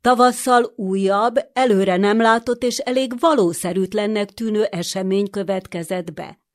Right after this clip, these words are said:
Marina, Alekszandr Jefimovics kisebbik lánya a maga majdnem negyven évével terhes lett.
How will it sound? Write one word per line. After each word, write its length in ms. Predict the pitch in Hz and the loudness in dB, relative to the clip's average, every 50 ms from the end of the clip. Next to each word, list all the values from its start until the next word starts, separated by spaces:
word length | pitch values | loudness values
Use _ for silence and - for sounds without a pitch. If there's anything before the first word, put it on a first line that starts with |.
| _ _ _ _ _ _ | _ _ _ _ _ _
Marina, 720 | _ - 190 190 185 175 185 180 180 185 180 202 240 - _ _ _ _ _ _ _ _ _ _ | _ -2 0 2 2 2 0 0 0 0 0 -2 -4 -6 _ _ _ _ _ _ _ _ _ _
Alekszandr 640 | _ - 233 247 247 214 - - - 190 190 185 190 | _ 4 6 6 6 4 0 -4 -2 -2 -2 0 0
Jefimovics 640 | 196 202 202 196 233 214 196 190 175 165 190 185 - | 0 -2 -2 -2 -2 0 0 0 0 0 -2 -4 -4
kisebbik 580 | - 233 220 - - 196 175 175 170 180 175 185 | -6 -6 -6 -4 -4 -6 -6 -4 -4 -4 -4 -2
lánya 360 | 175 180 185 196 196 202 208 | -4 -2 0 0 0 -2 -4
a 140 | - - 175 | -4 -4 -2
maga 300 | 190 202 190 190 185 175 | -2 0 0 0 0 2
majdnem 480 | 180 202 240 262 254 240 214 180 170 | 4 4 4 6 4 4 2 2 2
negyven 500 | 175 185 202 220 220 190 185 165 165 156 | 0 2 2 2 0 0 -2 -4 -4 -4
évével 840 | 165 165 156 156 165 147 165 175 180 175 180 202 196 202 220 226 226 _ _ _ _ _ _ _ _ | -4 -6 -6 -6 -6 -4 -4 -4 -4 -4 -4 -6 -6 -6 -8 -10 -12 _ _ _ _ _ _ _ _
terhes 640 | _ 226 208 190 160 - - - - 185 - - - | _ -2 -2 -2 -4 -6 -10 -14 -14 -12 -10 -12 -12
lett. 480 | - - - 180 _ _ _ _ - | -12 -12 -16 -18 _ _ _ _ -20